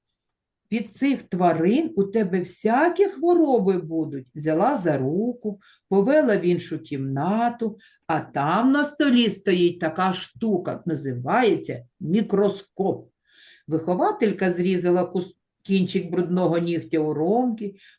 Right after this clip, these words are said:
поклала на маленьке скло і показала в мікроскоп. «Ой, ой, вони всі рухаються, живуть.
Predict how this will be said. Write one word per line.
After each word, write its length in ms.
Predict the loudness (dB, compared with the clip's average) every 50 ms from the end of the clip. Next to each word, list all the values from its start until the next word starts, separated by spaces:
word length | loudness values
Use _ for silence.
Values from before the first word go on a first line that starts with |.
| _
поклала 560 | 0 0 2 2 4 4 4 4 4 4 4 4
на 160 | 4 4 4
маленьке 640 | 4 4 4 4 2 2 0 0 -4 -4 -6 -6
скло 720 | -6 -8 -18 _ -8 -4 -2 0 2 2 2 0 -2 -6 -12 _ _ _ -2
і 80 | -2 -2
показала 1000 | 0 0 -2 -2 0 0 -2 -2 -2 -4 -2 0 0 0 0 0 2 2 2 2
в 80 | 0 0
мікроскоп. 960 | 0 -2 -2 -2 -2 -2 -2 -2 -4 -10 _ -8 -6 -4 -4 -4 -6 -10 -16 _ -20 -20 -20 _ _ _ -2 0
«Ой, 440 | 2 4 4 4 4 2 2 0 -2 -2
ой, 380 | 0 2 2 2 2 0 0 -4 -10 _ -4
вони 260 | 0 2 2 4 2
всі 260 | 0 -2 0 0 2 2
рухаються, 760 | 4 4 6 6 6 4 2 2 2 2 2 0 0 0 0
живуть. 680 | 0 0 0 0 0 0 0 2 2 2 2 -2 -4